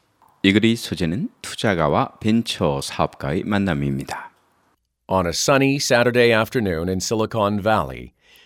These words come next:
Speaker 2: two proud fathers stood on the sidelines of a soccer field. They were watching their young daughters play together, and it was only a matter of time before they struck up a conversation about work.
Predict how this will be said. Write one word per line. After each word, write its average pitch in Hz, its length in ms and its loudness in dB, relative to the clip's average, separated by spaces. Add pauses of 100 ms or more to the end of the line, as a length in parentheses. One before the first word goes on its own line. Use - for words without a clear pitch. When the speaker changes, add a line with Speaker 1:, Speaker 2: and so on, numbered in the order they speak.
(160)
Speaker 2:
two 214 240 0
proud 160 400 2
fathers 123 480 2
stood 127 380 2
on 135 140 -2
the 139 100 0
sidelines 139 720 2
of 151 100 -4
a 175 60 -2
soccer 175 360 0
field. 71 480 -4 (1000)
They 98 140 0
were 120 180 2
watching 113 460 2
their 113 180 4
young 113 340 2
daughters 104 460 2
play 120 260 0
together, 87 600 -4 (520)
and 226 200 2
it 208 100 4
was 180 160 2
only 185 320 2
a 143 60 4
matter 131 320 4
of 101 100 0
time 117 400 2
before 113 340 0
they 101 140 2
struck 151 340 -4
up 151 200 0
a 139 80 -4
conversation 127 720 0
about 110 340 2
work. 143 420 -2